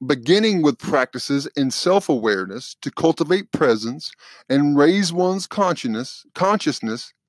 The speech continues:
including yoga and meditation, Awarewolf's teachings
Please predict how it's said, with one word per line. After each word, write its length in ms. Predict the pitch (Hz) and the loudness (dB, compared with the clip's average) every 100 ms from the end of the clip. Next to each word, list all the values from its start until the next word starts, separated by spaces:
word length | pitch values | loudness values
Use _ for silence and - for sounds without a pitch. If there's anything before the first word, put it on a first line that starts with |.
| - - - | -20 -20 -8
including 500 | 147 - 180 143 127 | -6 2 4 6 2
yoga 460 | 113 127 151 180 | 4 4 4 2
and 140 | 180 180 | 0 0
meditation, 840 | 185 190 190 214 208 - 101 113 _ _ _ _ _ _ _ _ _ _ _ | 0 0 0 0 0 -6 -12 -12 _ _ _ _ _ _ _ _ _ _ _
Awarewolf's 640 | - 139 156 185 208 208 | 2 4 6 6 4 2
teachings 560 | - 127 110 - 131 156 | -4 -4 -4 -8 -12 -14